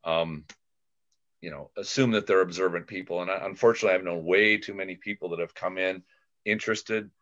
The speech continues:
passionate. They like what, what the S C A is doing, and they run across some of those bad actors, and they say, "You know what? I'm just, I'm not down with this, and I'm, I'm leaving." And, and that's part of what makes this <laughs> the elephant in the room is,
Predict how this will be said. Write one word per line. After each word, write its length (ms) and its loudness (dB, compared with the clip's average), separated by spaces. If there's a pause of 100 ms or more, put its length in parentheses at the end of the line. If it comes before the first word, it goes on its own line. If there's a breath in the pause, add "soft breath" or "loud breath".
passionate. 640 -2
They 140 -6
like 380 -4
what, 220 -2
what 200 -6
the 100 -4
S 140 -4
C 160 -6
A 20 -2
is 120 -8
doing, 380 -4 (320 soft breath)
and 140 -10
they 60 -4
run 220 -2
across 380 0
some 120 -8
of 80 -6
those 160 -6
bad 460 -2 (460)
actors, 680 -2
and 120 -10
they 80 -4
say, 180 -8
"You 80 -6
know 80 -4
what? 240 4 (380)
I'm 160 -6
just, 340 -8
I'm 100 -8
not 200 -6
down 260 -4
with 140 -12
this, 260 -14
and 80 -8
I'm, 320 -8
I'm 160 -12
leaving." 320 -8 (560)
And, 200 -12
and 140 -2
that's 440 0 (540)
part 240 6
of 60 2
what 260 2
makes 200 0
this 180 -2
<laughs> 80 -8
the 140 -2
elephant 440 2
in 60 0
the 100 0
room 400 2 (400 loud breath)
is, 340 2